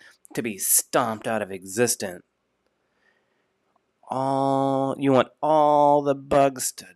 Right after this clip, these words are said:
die. The world would be a better place because of your genocide, right, dear reader? You want the bugs to see this as a warning. You want them to see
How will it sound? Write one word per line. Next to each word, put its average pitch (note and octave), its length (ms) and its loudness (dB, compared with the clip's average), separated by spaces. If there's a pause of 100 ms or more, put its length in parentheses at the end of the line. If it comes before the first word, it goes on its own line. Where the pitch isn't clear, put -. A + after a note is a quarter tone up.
(200)
die. A#2+ 520 -4 (1800)
The A2 120 -2
world C3 360 2
would G2+ 220 -4
be G#2+ 100 -2
a G#2+ 60 -2
better G#2 260 0
place C3 420 -4
because G#2 480 -6
of F#2+ 160 -4
your G2 140 -2
genocide, F2+ 840 -2 (400)
right, G#2 300 0 (100)
dear B2 220 -4
reader? C3+ 440 -2 (840)
You D#3+ 200 4
want G3+ 260 6
the F3 100 4
bugs E3+ 540 2
to F3 140 -4
see F3 260 -4
this E3 240 -2
as D#3+ 140 -2
a C#3+ 160 0
warning. D3 640 -2 (580)
You A3+ 260 -2
want B3+ 320 4
them A3+ 240 2
to E3 80 0
see D3+ 840 -4